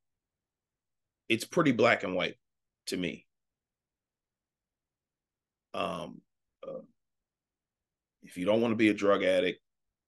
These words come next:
don't do drugs. Um, if you know what being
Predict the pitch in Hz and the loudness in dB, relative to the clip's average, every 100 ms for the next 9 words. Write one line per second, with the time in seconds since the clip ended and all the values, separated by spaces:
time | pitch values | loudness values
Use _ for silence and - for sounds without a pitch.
0 | _ - 82 87 82 85 73 - - - | _ -14 -12 -10 -8 -6 -8 -8 -14 -20
1 | - _ _ _ _ _ _ - 85 73 | -20 _ _ _ _ _ _ -8 -4 -4
2 | 62 53 - - _ _ _ _ - 95 | -6 -10 -14 -18 _ _ _ _ -2 0
3 | 90 85 82 - - _ _ _ 95 104 | 0 -2 -6 -12 -20 _ _ _ -8 -4
4 | 98 101 107 117 110 - 107 104 101 98 | 2 6 6 6 4 2 0 0 0 -2
5 | 92 | -6